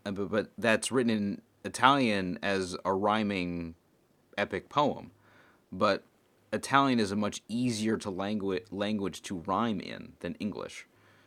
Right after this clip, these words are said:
So when you translate it, you either have to compromise the meaning of the words to maintain the rhyme, or get rid of the rhyme scheme altogether to translate the true meaning of the words.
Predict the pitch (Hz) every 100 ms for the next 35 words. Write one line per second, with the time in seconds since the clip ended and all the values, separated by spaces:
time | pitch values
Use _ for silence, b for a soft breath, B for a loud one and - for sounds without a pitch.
0 | b b - 117 104 104 101 - - 143
1 | 160 113 87 76 76 - 95 - 92 110
2 | 110 98 92 92 - - 95 85 85 82
3 | 82 _ _ _ - - 113 113 110 101
4 | 95 92 92 85 80 92 101 110 107 98
5 | 92 90 90 85 - - 90 98 - 92
6 | 87 82 85 82 82 80 - - 90 85
7 | 82 b b b b b - 117 95 120
8 | 113 101 104 101 95 95 90 85 - -
9 | 101 90 87 92 87 85 - 85 - 85
10 | 80 85 80 78 - 78 - 87 85 82
11 | 76 73 69 62 - -